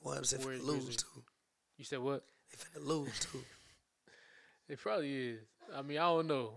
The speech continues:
Speaker 2: They, uh, wa-, the Warriors starting Poole at point guard, and you remember we seen what Morant had Poole doing in the playoffs.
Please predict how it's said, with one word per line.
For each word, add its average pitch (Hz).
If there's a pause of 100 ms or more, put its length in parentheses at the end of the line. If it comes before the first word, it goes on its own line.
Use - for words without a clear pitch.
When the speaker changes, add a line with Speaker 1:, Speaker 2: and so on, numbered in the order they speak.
Speaker 2:
They, 135
uh, 135
wa-, 135
the 135
Warriors 160
starting 143
Poole 151
at 123
point 139
guard, 123
and 120
you 131
remember 143
we 143
seen 139
what 120 (400)
Morant 131
had 120
Poole 143
doing 120
in 113
the 113
playoffs. 117